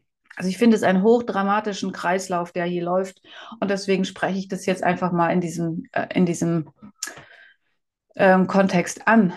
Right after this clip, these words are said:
ja, damit es einfach bewusst, bewusster wird in der Welt, ja, was da wirklich passiert, aus meiner Sicht, ja. Und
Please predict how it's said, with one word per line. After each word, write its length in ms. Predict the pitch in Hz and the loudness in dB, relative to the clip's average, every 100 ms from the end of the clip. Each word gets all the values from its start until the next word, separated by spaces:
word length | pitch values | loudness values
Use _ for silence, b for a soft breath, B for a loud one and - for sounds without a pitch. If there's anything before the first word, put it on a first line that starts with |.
| - | -4
ja, 300 | 185 180 190 | -2 0 0
damit 320 | 185 180 180 | 0 -2 -4
es 100 | 180 | -6
einfach 380 | - 180 175 - | -6 -4 -6 -8
bewusst, 800 | 180 175 180 240 233 - - - | -10 -4 2 2 2 -6 -12 -14
bewusster 680 | - 170 202 226 - 180 170 | -10 0 2 2 0 0 2
wird 140 | 165 | -2
in 120 | - 165 | -2 -4
der 120 | 160 | 0
Welt, 320 | 165 165 - | 0 0 0
ja, 160 | 175 175 | -2 0
was 160 | 180 | -2
da 220 | - 160 | -4 -4
wirklich 460 | 180 196 202 196 185 | 0 2 2 -4 -6
passiert, 640 | - 180 - 226 214 - - - | -8 -4 2 4 4 2 -8 -4
aus 180 | 180 190 | -2 2
meiner 320 | 190 208 190 | 4 4 2
Sicht, 400 | 180 165 - - - | 0 -6 -10 -20 -4
ja. 320 | 165 175 B B B B B B _ | -2 -2 B B B B B B _
Und 560 | 185 190 190 190 185 | 6 8 8 6 2